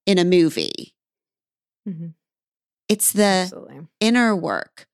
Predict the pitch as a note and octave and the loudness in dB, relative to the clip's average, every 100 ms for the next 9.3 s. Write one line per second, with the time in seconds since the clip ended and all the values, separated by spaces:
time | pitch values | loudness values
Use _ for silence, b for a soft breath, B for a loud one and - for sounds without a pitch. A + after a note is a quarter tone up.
0 | _ _ _ _ - C4+ B4 A#4 F3 A#3 | _ _ _ _ -2 2 2 0 -2 -2
1 | A3 A3 - A3+ G3 F#3+ - F#3 F3+ F3 | -2 -2 -4 -2 -4 -4 -6 -2 0 0
2 | E3+ E3+ _ _ _ _ _ _ _ - | -2 -6 _ _ _ _ _ _ _ -12
3 | _ - A3 G3 F3 E3+ E3+ E3+ E3+ D#3+ | _ -6 0 2 2 0 -2 -4 -2 -2
4 | D#3+ D#3 - _ _ _ _ _ _ - | -2 -4 -8 _ _ _ _ _ _ -4
5 | G3 F3 D#3+ D#3+ D#3+ - - - A#3 - | 0 2 2 0 -6 -10 -10 -6 -6 -2
6 | C#4+ - G#4 A#4 - B3 G#3 F#3+ F3 G3 | -4 -2 -2 -4 -4 -4 -2 0 0 -2
7 | A#3 C#4 C4+ A#3+ F3+ F3 F#3 B3 D4 D#4 | -2 -4 -2 -4 -4 -2 0 2 2 2
8 | G#3+ G#3+ F#3+ G3 A3+ B3 - G#3+ G#3 - | -2 -2 -2 0 2 2 0 -2 -2 -4
9 | _ - | _ -4